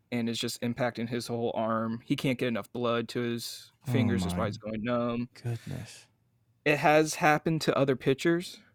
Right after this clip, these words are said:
Speaker 1: before. It is pretty rare. You know, it's not as common as, like, the Tommy John or other various elbow issues.
Speaker 2: Mm-hmm.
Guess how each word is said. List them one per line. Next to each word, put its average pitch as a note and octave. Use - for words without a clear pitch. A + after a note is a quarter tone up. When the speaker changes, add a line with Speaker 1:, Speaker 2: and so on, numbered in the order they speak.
Speaker 1:
before. C#3+
It -
is C#3
pretty C3
rare. A#2+
You B2
know, A2
it's A2+
not B2+
as A#2+
common A#2+
as, A#2
like, A2+
the A2+
Tommy A#2
John A#2
or A2+
other A2+
various A2+
elbow A#2
issues. C3
Speaker 2:
Mm-hmm. G2